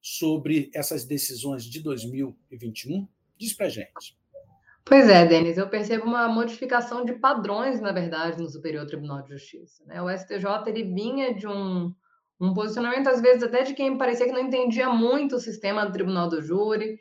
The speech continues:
Speaker 2: que não aplicava o artigo cento e cinquenta e cinco pra decisão de pronúncia, o artigo cento e cinquenta e cinco que prevê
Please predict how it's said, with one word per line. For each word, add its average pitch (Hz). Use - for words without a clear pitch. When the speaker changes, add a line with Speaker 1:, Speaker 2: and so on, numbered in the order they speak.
Speaker 2:
que -
não 226
aplicava 196
o 190
artigo 180
cento -
e -
cinquenta 185
e -
cinco 214
pra 185
decisão 180
de 175
pronúncia, 175
o 170
artigo 175
cento 180
e -
cinquenta 185
e -
cinco 185
que 180
prevê 175